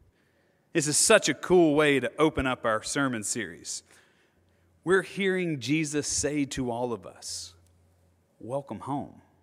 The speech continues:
Here's some wine. In this house, there's always enough." And whether you realize it or not, God is hosting this party that we call life. Jesus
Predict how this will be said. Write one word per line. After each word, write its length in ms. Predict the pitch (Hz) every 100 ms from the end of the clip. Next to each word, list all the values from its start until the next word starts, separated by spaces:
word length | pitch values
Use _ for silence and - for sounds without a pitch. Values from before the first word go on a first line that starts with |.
| _ _ _ _ _ _
Here's 240 | _ 156 147
some 220 | - 104
wine. 460 | 107 95 50 - _ _ _ _ _ _ _
In 220 | 117 117
this 280 | 120 180 -
house, 580 | 92 58 - - - - _ _ _ _ _
there's 240 | 104 110 - -
always 500 | 123 117 101 92 90
enough." 560 | 82 65 - - - _ _ _ _ _ _ _ _ _ _
And 120 | 135 170
whether 200 | 214 220
you 220 | 160 139
realize 580 | 127 165 156 143 135 117
it 80 |
or 100 | 110
not, 300 | 110 104 95 - _ _ _ _ _ -
God 340 | 123 175 208 175
is 140 | 123
hosting 640 | - 170 151 - 127 113 113
this 220 | 123 -
party 560 | - 156 147 135 117
that 180 | 107 107
we 160 | 113 123
call 420 | - 120 110 90
life. 520 | 80 - - - - _ _ _ _ -
Jesus 640 | 117 214 196 196 - -